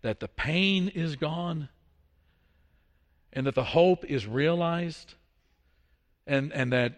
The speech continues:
uh, love will be pervasive in everything that we experience with each other and with God,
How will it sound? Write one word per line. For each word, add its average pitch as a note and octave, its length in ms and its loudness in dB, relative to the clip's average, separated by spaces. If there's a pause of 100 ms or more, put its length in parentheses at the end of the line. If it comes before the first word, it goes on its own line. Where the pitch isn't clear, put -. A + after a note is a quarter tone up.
uh, A#2+ 180 -4 (120)
love E3 840 0 (680)
will C#3+ 120 0
be C3+ 120 2
pervasive D3+ 1000 -2
in C#3 240 -6
everything F#3+ 800 -2
that C#3+ 180 -4
we C3+ 220 -6
experience F3+ 720 -4
with D3 160 -8
each C3 200 -8
other E3+ 400 -4
and C3 100 -10
with A#2 160 -10
God, E3+ 300 -6